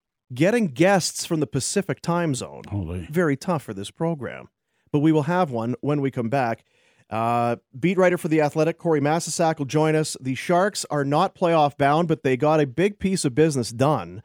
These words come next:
Speaker 2: Mm.
Speaker 1: Tomas Hertl was going to be one of the most sought-after guys today, but he is not. He's signed a new long-term deal to stay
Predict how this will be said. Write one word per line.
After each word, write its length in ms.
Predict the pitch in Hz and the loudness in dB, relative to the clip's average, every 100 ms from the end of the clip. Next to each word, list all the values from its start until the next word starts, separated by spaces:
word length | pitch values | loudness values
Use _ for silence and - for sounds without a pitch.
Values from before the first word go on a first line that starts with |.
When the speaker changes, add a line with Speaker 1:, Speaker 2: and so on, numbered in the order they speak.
| _ | _
Speaker 2:
Mm. 260 | 107 165 - - _ | -2 -2 -2 -10 _
Speaker 1:
Tomas 380 | 156 160 196 202 | 0 4 4 4
Hertl 260 | 185 196 180 | 2 4 4
was 140 | 151 | 2
going 220 | 127 156 156 | 2 2 2
to 60 | |
be 500 | 135 156 156 151 139 - _ - | 2 2 4 2 -2 -10 _ -6
one 100 | 143 | -2
of 60 | |
the 40 | 139 | -2
most 180 | 120 | -4
sought-after 720 | - - 165 190 180 175 - | -4 0 2 2 2 0 -4
guys 480 | 135 139 165 175 156 | 0 2 4 2 0
today, 640 | - 135 101 82 87 113 - _ _ _ _ _ | -4 -4 -4 -6 -6 -8 -10 _ _ _ _ _
but 140 | 110 123 | -4 2
he 120 | 156 | 2
is 100 | 156 | 4
not. 340 | 170 202 175 | 6 6 6
He's 200 | 117 147 | 2 -4
signed 260 | - 156 151 | 0 0 2
a 60 | 135 | 0
new 400 | 135 156 185 185 | 2 4 4 4
long-term 680 | 139 147 165 160 160 160 | 2 4 2 0 -2 0
deal 300 | 143 147 151 | 0 2 0
to 160 | 151 117 | -2 -8
stay 560 | - - 147 156 165 | -10 -2 0 0 -2